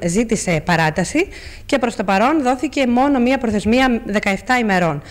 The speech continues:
Μέχρι τις δεκαεφτά Νοεμβρίου, λοιπόν, θα πρέπει όλοι οι επιχειρηματίες που διαθέτουν μηχανάκι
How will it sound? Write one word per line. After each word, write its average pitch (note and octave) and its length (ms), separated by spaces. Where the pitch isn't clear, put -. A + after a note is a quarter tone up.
Μέχρι B3+ 220
τις G#3+ 120
δεκαεφτά G3+ 480
Νοεμβρίου, F#3+ 460
λοιπόν, A#3+ 380
θα A#3 140
πρέπει B3+ 340
όλοι C4 260
οι B3 40
επιχειρηματίες G3 680
που B3 120
διαθέτουν A3 460
μηχανάκι F#3 540